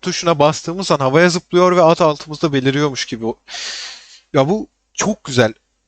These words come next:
Ba-, oyunlarda biliyorsunuz, şu oyunlarda atı çağırırsınız, iki saat gelemez, oradan bakarsınız, buraya bakarsınız, sıkıntı olur.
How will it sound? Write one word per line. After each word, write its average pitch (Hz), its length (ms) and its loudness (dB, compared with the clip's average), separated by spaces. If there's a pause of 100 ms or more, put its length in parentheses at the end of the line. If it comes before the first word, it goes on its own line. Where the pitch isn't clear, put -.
(180)
Ba-, 170 180 4
oyunlarda 196 680 0
biliyorsunuz, 170 460 -4
şu 170 200 -4
oyunlarda 151 380 0
atı 160 200 2
çağırırsınız, 147 600 2
iki 147 140 -4
saat 143 300 2
gelemez, 143 400 0
oradan 139 380 0
bakarsınız, 143 520 0
buraya 143 260 2
bakarsınız, 143 500 0
sıkıntı - 420 -2
olur. 190 180 0